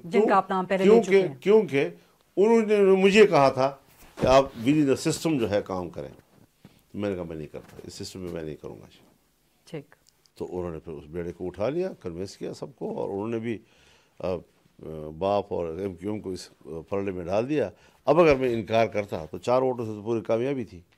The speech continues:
Speaker 2: क्योंकि मैंने पीटीआई का वोट लेने से इनकार कर दिया था
Speaker 1: ठीक।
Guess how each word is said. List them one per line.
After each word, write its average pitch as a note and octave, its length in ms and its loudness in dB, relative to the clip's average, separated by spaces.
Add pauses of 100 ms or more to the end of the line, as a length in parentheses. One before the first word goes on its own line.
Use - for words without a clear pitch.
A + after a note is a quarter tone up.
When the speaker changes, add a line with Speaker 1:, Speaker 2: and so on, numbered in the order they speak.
(680)
Speaker 2:
क्योंकि A#2+ 200 -4
मैंने C#3 220 2 (480)
पीटीआई B2+ 460 6
का E3 120 2
वोट C#3+ 260 6
लेने C#3 160 0
से B2+ 100 -4
इनकार B2 260 -2
कर F#2 100 -10
दिया D2+ 200 -12
था - 160 -20 (540)
Speaker 1:
ठीक। E3 280 -16